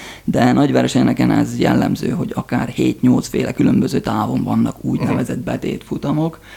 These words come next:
Speaker 1: ahol nagyobb, ö, tömeg tud elindulni, és aztán ebből fokozatosan kifejlődik az, aki fél maraton, maratont vagy ultra futásra adja a fejét.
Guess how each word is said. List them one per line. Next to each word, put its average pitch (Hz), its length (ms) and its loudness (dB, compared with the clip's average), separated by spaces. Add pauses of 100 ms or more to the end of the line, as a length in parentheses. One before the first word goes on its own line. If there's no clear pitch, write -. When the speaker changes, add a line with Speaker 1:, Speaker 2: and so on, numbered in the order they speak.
(280)
Speaker 1:
ahol 120 400 -2
nagyobb, 123 480 2
ö, 131 140 0 (280)
tömeg 120 300 -2
tud - 160 -6
elindulni, 165 440 4
és 196 100 2
aztán - 240 -2
ebből 143 240 2
fokozatosan - 580 -2
kifejlődik - 540 -2
az, - 120 -4
aki - 200 -6
fél - 200 -4
maraton, 135 340 -2
maratont - 520 -2
vagy - 140 -6
ultra 120 480 -4
futásra - 520 -8
adja - 280 -6
a - 80 -6
fejét. - 440 -6